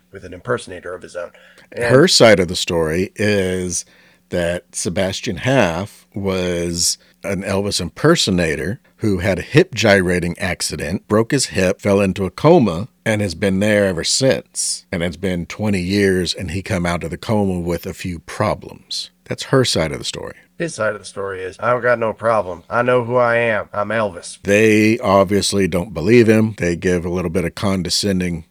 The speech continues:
Speaker 2: laughter and some words before she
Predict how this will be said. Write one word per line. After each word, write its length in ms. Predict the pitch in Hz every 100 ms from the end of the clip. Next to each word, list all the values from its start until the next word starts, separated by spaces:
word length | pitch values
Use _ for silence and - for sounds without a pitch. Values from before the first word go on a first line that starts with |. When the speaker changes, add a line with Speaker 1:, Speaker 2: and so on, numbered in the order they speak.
| -
Speaker 2:
laughter 760 | 92 98 92 - 95 98 98
and 200 | 92 87 - _ _
some 320 | - - 98 92
words 440 | 98 98 101 92
before 540 | - 90 98 95 95
she 680 | 92 - 101 101 101 101 98